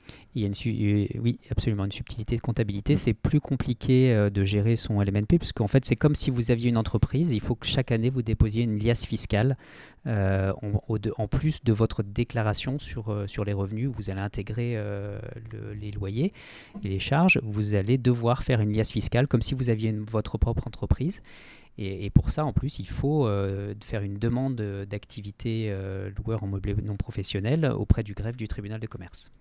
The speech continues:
Speaker 2: D'accord. Donc, euh, tout ça pour dire qu'il y a quand même des coûts associés. C'est-à-dire que si on passe par un comptable pour faire cette liasse fiscale, je ne sais pas si c'est obligatoire ou pas, mais on, c'est peut-être conseillé en tout cas.
Speaker 1: Alors, il n'y a pas, il n'y a pas d'obligation. Euh, maintenant, il faut savoir faire une liasse fiscale.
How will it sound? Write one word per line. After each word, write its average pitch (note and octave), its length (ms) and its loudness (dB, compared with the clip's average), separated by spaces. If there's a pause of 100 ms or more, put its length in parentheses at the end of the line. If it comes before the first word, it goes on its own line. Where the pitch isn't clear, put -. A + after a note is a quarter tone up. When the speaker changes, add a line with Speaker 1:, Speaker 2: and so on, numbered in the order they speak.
(320)
Speaker 2:
D'accord. G#2 400 2
Donc, G#2+ 180 -2
euh, F#2 280 0
tout - 80 -12
ça A#2 120 2
pour G#2+ 160 4
dire A#2 160 4
qu'il - 100 -8
y - 20 0
a - 20 0
quand G2 100 -2
même F#2+ 80 0
des F2+ 100 -2
coûts A2 200 4
associés. B2 480 2 (200)
C'est-à-dire - 280 -8
que F2 220 0
si - 200 -6
on F#2+ 80 0
passe F#2 200 -2
par F2 140 -6
un E2+ 60 -8
comptable G2+ 380 0
pour - 100 -14
faire - 160 -8
cette - 200 -12
liasse F2 100 -4
fiscale, - 320 -2
je A2+ 40 -8
ne - 20 -8
sais F#2+ 80 -4
pas F#2+ 80 -6
si - 80 -10
c'est F2+ 60 -4
obligatoire E2+ 440 -8 (160)
ou E2 80 -10
pas, - 180 -4
mais - 120 -6
on, - 360 -12
c'est - 140 -16
peut-être - 160 -4
conseillé G2+ 420 2
en B2 60 0
tout G#2 140 -4
cas. A#2+ 120 -4 (340)
Speaker 1:
Alors, F#2+ 120 -2
il G#2+ 60 -4
n'y G2 40 -4
a F#2 40 -8
pas, - 240 0
il - 20 -18
n'y G#2+ 60 -4
a - 20 -6
pas B2+ 160 0
d'obligation. B2 1040 -4
Euh, G#2 560 -4
maintenant, G2+ 260 -8
il A2+ 60 -6
faut - 180 -4
savoir G#2 300 -8
faire G#2 160 -4
une G2+ 100 -6
liasse G2+ 160 -4
fiscale. - 460 -2